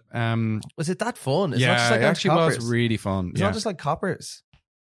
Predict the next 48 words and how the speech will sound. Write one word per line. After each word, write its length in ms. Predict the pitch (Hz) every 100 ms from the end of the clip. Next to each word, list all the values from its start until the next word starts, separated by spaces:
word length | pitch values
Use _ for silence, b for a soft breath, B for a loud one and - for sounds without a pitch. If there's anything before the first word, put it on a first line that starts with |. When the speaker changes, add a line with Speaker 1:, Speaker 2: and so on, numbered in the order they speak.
| _ _ _
Speaker 1:
Well, 100 | 131 143
yeah, 320 | 226 262 262
but 160 | 214
it's 180 | 208 -
like, 220 | 196 185 -
it's 240 | 151 - -
like 160 | 190
Coppers, 280 | 202 196 208
but, 220 | 165 170
like, 320 | 160 147 - - _ _
when 240 | - 147 151
you 180 | 160 147
go 180 | 147
to 80 | 208
Coppers 400 | 233 220 220 196
and 160 | 165 151
you 100 | 143
let 200 | 143 131
loose 240 | 139 135
and 80 | 123
let 120 | 120
yourself 280 | 123 123 110
have 140 | 120
a 20 | 107
bit 140 | 104
of 40 |
fun, 260 | - 117 92
it's, 160 | 90 - -
it's 120 | -
good 180 | - 98
crack. 340 | 101 69 - _ _ -
Speaker 2:
I've 80 | 127
never 140 | 131
been. 280 | 104 117 87
Speaker 1:
Um, 220 | 110 110
and 120 | 110 120
it's 120 | 113
also 180 | 139 147
not 340 | 127 123 120
sweaty 400 | - 117 110 113
at 60 | 95
all 160 | 98
because 300 | 87 90 95
you're, 140 | 98 -
like, 260 | 92 95 -
outdoors 600 | 98 95 92 90 85 - -
and, 260 | 85 87 87
um, 280 | 87 82